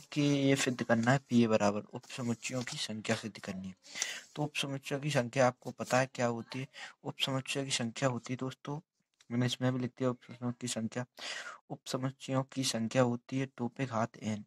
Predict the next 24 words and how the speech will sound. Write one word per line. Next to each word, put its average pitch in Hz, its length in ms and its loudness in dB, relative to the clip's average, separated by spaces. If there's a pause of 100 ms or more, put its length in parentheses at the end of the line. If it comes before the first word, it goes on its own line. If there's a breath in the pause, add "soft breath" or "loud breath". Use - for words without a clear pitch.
इसमें 139 280 -6 (140)
दो 139 320 0
अवयव 113 380 0
दिए, 107 240 -6
एन 127 300 2
है 127 180 0
यहाँ 113 160 0
पर - 180 -6
अवयव, 110 380 -6 (100)
ठीक 135 200 -8
है, 110 80 -2 (520 loud breath)
तो - 160 -12
एन 120 220 -2
को 135 120 2
अवयव 120 340 4
से 117 100 -6
डिनोट 120 340 0
किया, 120 240 0
दो 117 220 -4
पे 135 160 -6
घात 117 400 -4 (120)
क्या 117 180 0
दिया 117 240 0
इसमें, 139 280 -2